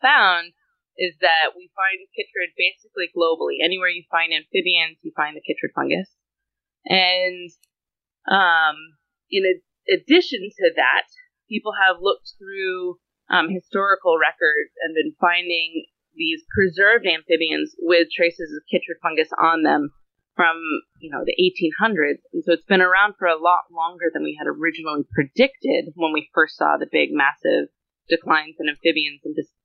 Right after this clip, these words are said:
discovered that a lot of those declines were due to the chytrid fungus.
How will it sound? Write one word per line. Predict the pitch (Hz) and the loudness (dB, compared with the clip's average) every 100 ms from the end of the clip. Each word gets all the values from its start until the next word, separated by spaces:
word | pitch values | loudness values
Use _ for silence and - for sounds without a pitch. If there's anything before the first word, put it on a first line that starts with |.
| _ - | _ -10
discovered | 147 185 165 151 | -2 0 2 0
that | 139 | 0
a | |
lot | 151 156 | 2 2
of | - | 0
those | 151 - | -6 -8
declines | - 160 151 - | -12 -8 -8 -8
were | 151 - | -12 -6
due | 147 | -6
to | - | -6
the | - - | -10 -10
chytrid | - - - | -8 -8 -10
fungus. | 311 - - - | -10 -12 -20 -20